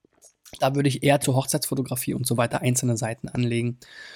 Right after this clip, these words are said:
und dann dort die ganzen Hochzeitsfotos und Hochzeitsberichte und so weiter drauf tun.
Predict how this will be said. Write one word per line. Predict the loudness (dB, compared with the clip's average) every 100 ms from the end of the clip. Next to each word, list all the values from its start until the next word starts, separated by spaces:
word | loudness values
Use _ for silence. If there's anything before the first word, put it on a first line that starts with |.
| -14 0
und | 4 4
dann | 6
dort | 6 4
die | 2
ganzen | 2 4
Hochzeitsfotos | 2 2 0 2 2 2 0
und | 0
Hochzeitsberichte | -2 -4 -6 -6 -4 -4 -4 -6
und | -6
so | -8
weiter | -10 -10
drauf | -14 -12 -12
tun. | -12